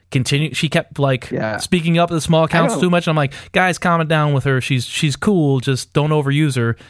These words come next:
Speaker 2: Don't
Speaker 1: And then they
Speaker 2: overdo
Speaker 1: wanted
Speaker 2: it,
Speaker 1: this to
Speaker 2: yeah.
Speaker 1: be very emotional about this, but I, I,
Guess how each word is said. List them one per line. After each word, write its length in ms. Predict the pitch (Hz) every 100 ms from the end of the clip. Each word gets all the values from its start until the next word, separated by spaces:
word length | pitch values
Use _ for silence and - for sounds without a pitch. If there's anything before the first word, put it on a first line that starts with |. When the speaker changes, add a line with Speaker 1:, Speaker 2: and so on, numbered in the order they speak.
| -
Speaker 2:
Don't 180 | 120 127
Speaker 1:
And 100 | 185
then 120 | 220
they 120 | 233
Speaker 2:
overdo 100 | 190
Speaker 1:
wanted 180 | 190 196
Speaker 2:
it, 40 | 175
Speaker 1:
this 120 | 175
to 100 | 170
Speaker 2:
yeah. 60 |
Speaker 1:
be 180 | 170 170
very 340 | 147 160 175 165
emotional 600 | 127 135 156 180 175 175
about 260 | 170 170 170
this, 220 | 175 -
but 280 | - 117 - _
I, 220 | 135 131 -
I, 260 | - 123 123